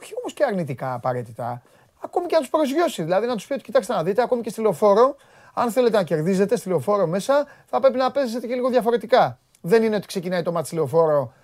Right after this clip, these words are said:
ε, το Τριφύλι, ο, ο Δωμάζος, οι υπόλοιποι εκεί όσοι είναι, θα κερ-, ο κόσμος θα κερδίσουν μόνοι τους.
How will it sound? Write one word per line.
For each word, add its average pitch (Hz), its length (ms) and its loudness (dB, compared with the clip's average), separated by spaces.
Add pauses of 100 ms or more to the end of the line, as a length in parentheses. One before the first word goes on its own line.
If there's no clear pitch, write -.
(200)
ε, 147 720 0
το 170 140 -4
Τριφύλι, 165 880 0 (260)
ο, 170 140 0 (760)
ο 147 40 -4
Δωμάζος, 165 720 2
οι 170 60 -2
υπόλοιποι 170 440 0
εκεί 151 180 -4
όσοι 165 280 -2
είναι, 170 240 -4
θα 151 220 0
κερ-, 151 260 -2
ο 143 80 0
κόσμος 160 360 2
θα 147 60 -8
κερδίσουν 156 360 -4
μόνοι 143 200 -4
τους. 120 200 -16